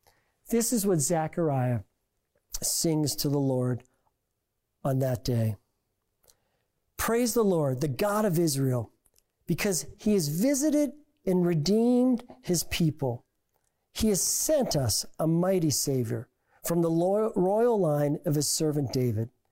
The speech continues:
just as he'd promised through his holy prophets long ago. Now we will be saved from our enemies, from all who hate us.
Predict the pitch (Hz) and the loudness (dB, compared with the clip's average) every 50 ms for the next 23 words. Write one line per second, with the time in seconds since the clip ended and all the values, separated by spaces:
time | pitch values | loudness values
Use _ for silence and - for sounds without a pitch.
0 | _ _ _ _ _ - - - 262 269 269 262 - - - 190 - - 185 165 | _ _ _ _ _ -6 -4 0 0 0 0 0 -2 -2 -2 -2 0 0 0 -2
1 | 147 - - 156 143 135 127 123 123 120 - - - - _ _ _ _ _ _ | -2 -2 -2 -2 0 0 0 0 0 -2 -4 -6 -8 -14 _ _ _ _ _ _
2 | - - - - - 202 196 185 185 175 - - 247 254 254 247 240 208 - - | -20 -20 -12 -4 0 2 2 2 2 0 0 0 0 2 2 2 0 0 -2 -2
3 | 190 170 160 151 - - 143 - - 151 143 143 147 147 143 131 123 127 120 113 | -2 -2 -2 -2 -2 -4 -4 -2 0 0 0 2 2 0 0 0 0 0 0 0
4 | 110 110 - _ _ - - - _ - 165 190 196 202 208 208 190 208 247 262 | 0 -2 -6 _ _ -20 -20 -10 _ -2 0 0 2 0 0 2 2 2 4 4
5 | 277 285 285 294 302 285 220 226 208 160 165 147 135 - - - 247 240 240 247 | 4 4 4 4 4 2 2 2 2 2 2 0 0 0 -2 0 2 2 2 2
6 | 247 247 226 - - 214 208 196 190 202 190 165 147 143 135 127 120 120 120 - | 2 0 0 0 0 0 2 2 0 2 0 0 0 2 2 2 0 0 -2 -4
7 | - - - _ _ _ _ _ - - 156 165 175 - 185 190 196 208 220 175 | -6 -8 -10 _ _ _ _ _ -8 -4 -2 -2 0 0 2 2 2 2 2 2
8 | 175 202 185 143 151 147 135 131 135 127 127 - - - | 0 2 2 2 2 0 0 -2 -2 -4 -4 -6 -6 -8